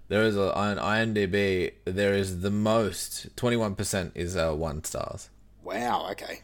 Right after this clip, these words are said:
Speaker 2: All right. Let me, let me just say this first. Um, exorcism films are not my favorite. I know
Speaker 1: Okay.
Speaker 2: some people in the horror community that absolutely love them,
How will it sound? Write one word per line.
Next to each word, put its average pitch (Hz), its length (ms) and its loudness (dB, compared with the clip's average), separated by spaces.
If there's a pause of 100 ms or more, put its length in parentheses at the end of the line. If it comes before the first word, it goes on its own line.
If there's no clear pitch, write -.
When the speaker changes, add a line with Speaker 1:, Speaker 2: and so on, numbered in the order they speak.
(140)
Speaker 2:
All 127 80 0
right. 87 160 -2 (800)
Let 226 160 8
me, 277 100 2
let 247 140 10
me 277 80 6
just 262 160 2
say 220 140 8
this 175 160 10
first. - 560 0 (100)
Um, 135 840 2 (420)
exorcism 196 580 2
films 170 340 6
are 151 40 6
not 147 160 4
my 127 100 0
favorite. 90 400 -4 (400)
I 147 300 10
know 175 100 8
Speaker 1:
Okay. 170 100 10
Speaker 2:
some 156 300 4
people 151 300 4
in 143 60 4
the 127 80 2
horror 135 240 6
community 151 760 2
that 143 260 0
absolutely 131 600 0
love 120 340 0
them, 214 180 6